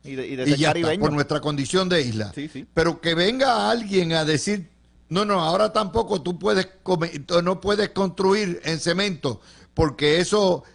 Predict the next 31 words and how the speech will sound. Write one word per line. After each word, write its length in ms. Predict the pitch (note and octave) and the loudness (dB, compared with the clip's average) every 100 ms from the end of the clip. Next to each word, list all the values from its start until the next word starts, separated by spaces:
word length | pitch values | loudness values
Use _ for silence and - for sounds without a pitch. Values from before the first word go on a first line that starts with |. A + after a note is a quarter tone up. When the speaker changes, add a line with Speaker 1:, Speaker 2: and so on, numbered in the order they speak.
| _ | _
Speaker 2:
evita 360 | D#3+ F3 G#3+ G3+ | 0 2 2 0
el 100 | E3 | 0
calentamiento 720 | E3+ E3 D#3 D#3+ F3 F3+ G#3+ | 0 0 0 0 0 -2 0
global", 460 | F#3+ F#3 F#3 C#3 - - - | 2 4 2 0 -6 -18 -2
lo 220 | D#3+ D#3+ | -2 0
que 120 | D3+ | 0
hace 360 | D#3+ F3+ A3 A3 | 0 0 2 2
es 120 | A3 | 0
quitarle 600 | - G3 G3+ A3+ B3 B3+ | -6 -2 0 2 2 2
credibilidad 920 | A3+ A3+ A3 G3+ F#3 F3+ G3+ - - - _ _ _ - _ - | 2 2 2 2 2 2 2 0 -4 -16 _ _ _ -20 _ -2
a 100 | D#3+ | 2
lo 180 | D#3+ | 2
que 100 | D#3 | 2
es 60 | E3 | 2
un 180 | A#3+ A3 | 2 2
argumento 640 | G3+ F3+ F#3 G#3+ A3+ A#3 | 2 0 0 0 0 0
serio, 440 | - G#3 G3 C3 A#2 | 2 2 2 2 -2
Speaker 1:
Ujú. 400 | C#3 C#3 C#3+ G#3+ - | -4 -4 -4 -6 -2
Speaker 2:
que 120 | D#3 | 0
hay 200 | D3+ F3 | 2 0
que 160 | A#3 | -2
trabajar 680 | - F3 D3 B2+ D#3 F3 - - _ _ | 0 0 0 0 0 -2 -4 -10 _ _
con 180 | D#3+ D3 | 2 2
el 100 | A#2+ | 2
cambio 380 | F3 F3+ G#3 G3 | 0 2 2 2
climático, 760 | F#3 F3 F#3 F3 C#3 A2 B2 - - | 0 2 0 -2 -6 -4 -6 -6 -10
hay 140 | D3+ D#3 | -6 -2
que 180 | G3+ F#3 | -2 0
tomar 360 | F3 D#3 F#3+ | 0 2 0
medidas 680 | F3+ E3 G#3 G#3 D#3+ C3+ - | 0 0 0 0 0 -2 -6
razonables 840 | C3 D3+ C#3 D3 D#3+ F#3+ F3 C#3 | -2 0 0 0 2 2 2 -2